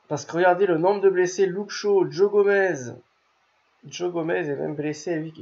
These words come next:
lui qui est jamais blessé normalement. Joe Gomez. L'homme qui joue tout le temps. On partira avec, euh, Donnarumma, Alberto Moreno, Balanta, Daniel Morgan, Paslak,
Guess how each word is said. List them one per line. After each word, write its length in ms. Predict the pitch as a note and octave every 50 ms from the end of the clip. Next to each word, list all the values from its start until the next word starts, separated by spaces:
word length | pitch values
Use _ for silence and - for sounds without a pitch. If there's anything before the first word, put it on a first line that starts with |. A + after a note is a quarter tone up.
| C3+
lui 140 | D#3 F#3 F#3+
qui 140 | F#3 F3 D#3
est 20 |
jamais 260 | D3 E3 F3 G3 G3 F3
blessé 360 | F3 F3 E3+ E3+ - F#3+ F3
normalement. 540 | E3 D3 C#3+ C#3+ C#3 C3 C3+ B2+ B2+ - - _ _ _ _ _ _ _ _
Joe 140 | C#3 C#3 C3
Gomez. 280 | C#3 C3 B2+ B2+ B2 A#2+ A#2+ A#2 A#2 _ _ _ _ _ _ _ _ _ _ _ _ _ _ _ _ _ _ _ _ _ _ _ _ _ _ _ _ _ -
L'homme 260 | D3 E3+ G3+ G3+ -
qui 240 | - - D#3+ D3+ - - D#3+
joue 220 | D3+ D3+ F#3 G#3+
tout 140 | G#3 - G3
le 60 | -
temps. 280 | - F#3+ F#3+ F#3+ - _ _ _ _ _ _ _ _ _ _ _ _ _ _ _ _ _ _ _ _ _ _ _ _ _ _ _ _ _ _ _ _ _ _ _ _ _ _ _ _ _ _ _ _ _ _ _ _ _ _ _ _ _ _ _ _ _ _ _ _ _ _ _ -
On 120 | D3 C#3 C3
partira 480 | D#3+ D#3+ D3+ - - E3+ D#3 E3 E3
avec, 380 | D#3 D3+ D#3 D#3 D#3 - - D#3+
euh, 340 | C#3+ C#3 C#3 C#3 C3+ C3+ C3
Donnarumma, 800 | C3+ E3+ F3 F3+ F3+ F3 E3+ F3 F3 E3+ D#3+ D#3+ E3 D#3 - -
Alberto 460 | D#3+ D#3+ E3 D#3+ E3 E3 - - E3
Moreno, 460 | D#3+ D#3 D#3 D3+ D3 D3 D3+ D3+ D3+
Balanta, 800 | D3 C#3+ D3+ F3 E3+ D#3 D#3 D#3+ D#3 D#3 - E3 D#3 C#3+ - - - _ _
Daniel 320 | - D#3+ D#3+ D#3+ D#3 D3+ C#3+
Morgan, 520 | C#3 C3+ C3+ B2+ C3 C3 C3 C3+ C#3+ B2+ B2 B2 -
Paslak, 640 | - D#3 - - - D3 C3 C3 B2+ C3 _ -